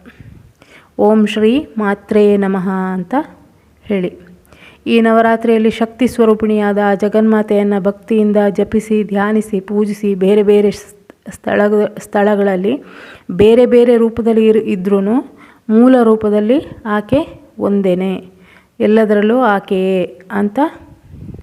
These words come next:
ಆಗ್ಲೇ ಹೇಳಿದ್ನಲ್ಲ, "ಆ ಬ್ರಹ್ಮ ಕೀಟ ಜನನಿ" ಅಂತ. ಹಾಗೆ ಎಲ್ಲದರಲ್ಲೂ ಅವಳಿದ್ದಾಳೆ, ಆಕೆಯೇ ಎಲ್ಲ ಅಂತ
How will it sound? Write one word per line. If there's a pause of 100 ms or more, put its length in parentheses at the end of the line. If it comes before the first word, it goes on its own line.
(1500)
ಆಗ್ಲೇ
ಹೇಳಿದ್ನಲ್ಲ,
"ಆ
ಬ್ರಹ್ಮ
ಕೀಟ
ಜನನಿ"
ಅಂತ. (720)
ಹಾಗೆ
ಎಲ್ಲದರಲ್ಲೂ
ಅವಳಿದ್ದಾಳೆ,
ಆಕೆಯೇ
ಎಲ್ಲ
ಅಂತ